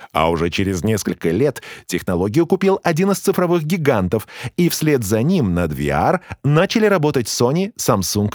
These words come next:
и Google. К сожалению, погрузиться в официальную игру U F C пока не получится.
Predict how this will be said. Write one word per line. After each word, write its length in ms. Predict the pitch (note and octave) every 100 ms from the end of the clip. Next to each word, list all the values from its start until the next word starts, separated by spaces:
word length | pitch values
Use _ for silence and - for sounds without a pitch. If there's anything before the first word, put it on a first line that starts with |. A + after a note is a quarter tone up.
| -
и 120 | B2+
Google. 400 | F#2+ D#2 - - - _ _ _ _ _ _ _
К 60 | -
сожалению, 600 | - E2 F#2+ A3 A#3+ A3+
погрузиться 640 | - E3+ D3+ D3+ A#3 -
в 60 | F3+
официальную 680 | E3 D#3+ E3+ E3+ D3+ D3+ C#3
игру 360 | C#3+ B2 D3+ D#3
U 300 | F2 F2 F2+
F 80 | -
C 260 | - A3+
пока 380 | - E3+ - D#3
не 100 | C3+
получится. 640 | A2+ D#2+ A#1 - - G1+